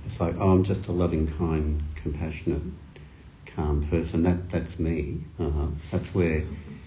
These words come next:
you've made an identification, a self making an identification with a no self, right?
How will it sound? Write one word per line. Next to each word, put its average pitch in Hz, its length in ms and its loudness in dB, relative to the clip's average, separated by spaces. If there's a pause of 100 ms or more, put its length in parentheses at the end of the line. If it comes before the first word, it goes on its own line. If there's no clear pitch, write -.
(360)
you've 92 180 0
made 87 200 6
an 85 120 4
identification, 95 960 4
a 78 80 4
self - 480 2
making 90 380 4
an 85 80 6
identification 90 1200 0
with 90 140 4
a 95 40 4
no 110 220 4
self, - 400 -4 (400)
right? - 100 -6